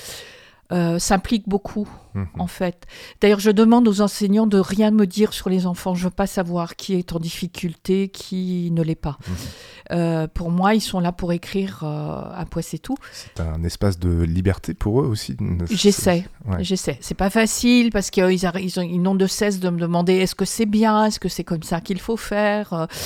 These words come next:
Speaker 1: de me montrer. Et moi, je leur dis, mais toi, qu'est-ce que tu en penses, toi ?
Speaker 2: Mhm.
Speaker 1: Et là, ils sont un peu, euh, surpris.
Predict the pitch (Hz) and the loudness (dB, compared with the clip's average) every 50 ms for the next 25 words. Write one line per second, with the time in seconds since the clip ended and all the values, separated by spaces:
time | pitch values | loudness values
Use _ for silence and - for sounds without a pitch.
0 | - - - - 180 170 175 175 175 175 180 190 - - - 240 262 262 214 185 | -12 -12 -8 -6 -4 -2 0 0 2 2 0 0 -2 -4 -4 -2 -2 0 0 2
1 | 190 190 180 - 180 175 170 175 175 - 196 202 202 196 185 - - - - 208 | 0 0 0 -2 -4 -4 -4 -4 -6 -4 -2 0 0 0 0 -2 -2 0 0 0
2 | 202 - 214 190 - - 202 - - 202 185 180 - - 202 196 - - - - | 0 0 -2 -4 -4 -4 -6 -6 -6 -6 -8 -6 -6 -6 -6 -6 -6 -8 -10 -10
3 | _ - - - 175 170 175 - - - - - - - - - - - - - | _ -10 -6 -4 -4 -4 -6 -8 -14 -18 -16 -14 -14 -14 -16 -18 -20 -16 -8 -6
4 | 175 170 190 208 269 262 214 - - 190 165 156 156 156 - _ - 220 220 233 | -2 2 4 4 4 4 2 0 0 0 0 0 -2 -4 -8 _ -4 0 2 4
5 | 233 226 220 208 202 180 175 175 165 160 160 160 151 151 151 147 151 147 175 - | 4 4 4 4 2 2 0 0 0 -2 -2 -2 -4 -4 -4 -4 -6 -6 -6 -6
6 | - - 170 - - - - 247 262 | -6 -6 -4 -4 -4 -4 -2 -4 -6